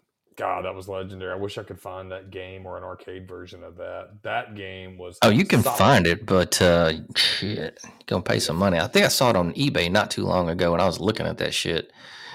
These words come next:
Speaker 2: And, um, I think they had one, but
Speaker 1: Find one. I've
Speaker 2: that would
Speaker 1: seen the
Speaker 2: definitely be fucking awesome.
Speaker 1: How do you feel about the, uh, the Arcade One machines, the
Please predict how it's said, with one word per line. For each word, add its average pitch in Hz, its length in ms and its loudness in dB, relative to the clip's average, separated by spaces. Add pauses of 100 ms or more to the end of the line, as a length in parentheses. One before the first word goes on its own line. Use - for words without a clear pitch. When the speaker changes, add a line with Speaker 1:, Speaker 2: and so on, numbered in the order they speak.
(640)
Speaker 2:
And, 78 360 -2
um, 78 600 -2 (1040)
I - 80 -16
think 110 200 -2
they 92 120 2
had 85 300 0
one, 78 340 -4 (1300)
but 85 300 0
Speaker 1:
Find 85 240 -16 (100)
one. 90 220 -18 (180)
I've - 100 -4
Speaker 2:
that - 80 -2
would 98 100 -2
Speaker 1:
seen 254 60 -6
the - 60 -2
Speaker 2:
definitely 87 720 -2
be 76 180 -8
fucking - 360 -12
awesome. - 380 -6 (440)
Speaker 1:
How - 80 -10
do 180 80 -4
you 147 60 -6
feel 139 180 -4
about 120 300 -8
the, 90 220 -10
uh, 82 220 -14 (380)
the 90 160 -12
Arcade 98 480 -12
One 90 220 -18
machines, 82 600 -20
the 82 240 -16